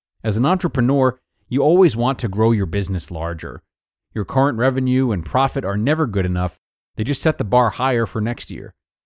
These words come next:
We always want more. But this more has a cost, a cost we don't see at the time. Time with our family.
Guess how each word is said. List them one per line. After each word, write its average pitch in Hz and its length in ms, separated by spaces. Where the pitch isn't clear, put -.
We - 120
always 139 280
want 120 240
more. 107 500
But 117 160
this 147 200
more 170 600
has 131 180
a 127 60
cost, - 600
a 113 40
cost 151 300
we 143 60
don't 147 240
see 185 180
at 196 80
the 107 80
time. 85 420
Time 143 340
with 135 100
our 139 100
family. 113 600